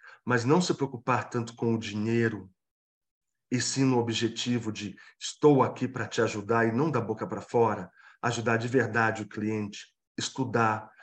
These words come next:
pensar nele com carinho, com respeito, eu tenho certeza que o retorno vem muito mais do que você tá esperando. Então, se eu tiver que falar alguma dica sobre tecnologia,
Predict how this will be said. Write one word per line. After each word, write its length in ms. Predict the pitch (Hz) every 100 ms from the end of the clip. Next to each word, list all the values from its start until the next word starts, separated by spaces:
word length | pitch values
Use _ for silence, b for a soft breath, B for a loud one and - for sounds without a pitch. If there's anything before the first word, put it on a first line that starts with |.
| B -
pensar 420 | 131 120 147 135
nele 240 | 127 120
com 180 | 117 123
carinho, 380 | 113 117 117 117
com 100 | 117
respeito, 640 | 110 101 - 123 113 117 _ B B
eu 160 | - 131
tenho 160 | 131 123
certeza 560 | - 139 - 131 123
que 100 | -
o 40 | 117
retorno 460 | 117 117 120 117
vem 120 | 113
muito 520 | 113 120 139 170 175 175
mais 440 | 127 117 117 - _ _ -
do 120 | 117
que 80 | 127
você 180 | 110 113
tá 120 | 107
esperando. 460 | - 113 101 87 - _ _ _ B B B -
Então, 320 | 117 123 120
se 200 | - 123
eu 80 | 113
tiver 320 | - 117 147
que 120 | 143
falar 260 | - 135 123
alguma 260 | 120 117
dica 260 | 113 107 104
sobre 280 | - 107 101
tecnologia, 960 | 127 - 120 107 98 101 123 117 95